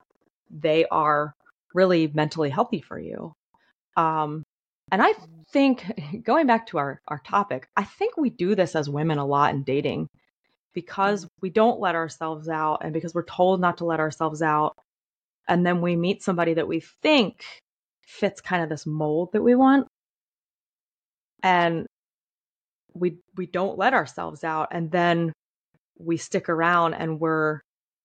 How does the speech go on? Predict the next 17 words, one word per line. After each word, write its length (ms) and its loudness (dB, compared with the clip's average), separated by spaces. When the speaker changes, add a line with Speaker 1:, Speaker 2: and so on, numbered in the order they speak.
Speaker 1:
drained 560 -2
because 200 -10
we're 100 -6
Speaker 2:
Mm-hmm. 400 0
Speaker 1:
constantly 260 0
trying 480 -2
to 440 0
become 440 -2
a 60 0
version 340 2
of 120 -4
ourselves 600 -4
that 140 2
we 120 0
think 420 -4
they 260 4
want, 500 -4